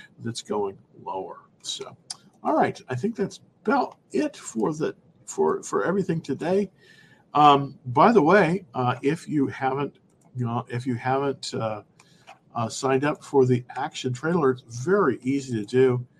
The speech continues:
Just go to w w w dot dallas trading floor dot com. And, uh, super easy to get on that.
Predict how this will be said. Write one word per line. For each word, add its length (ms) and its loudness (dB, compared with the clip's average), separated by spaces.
Just 280 -8
go 100 -10
to 420 -18
w 300 2
w 240 4
w 260 -2
dot 220 -20
dallas 540 -2
trading 480 2
floor 380 -6
dot 260 -6
com. 320 -6
And, 280 -6
uh, 60 -8
super 480 -6
easy 380 0
to 120 -14
get 160 -2
on 140 -4
that. 180 -4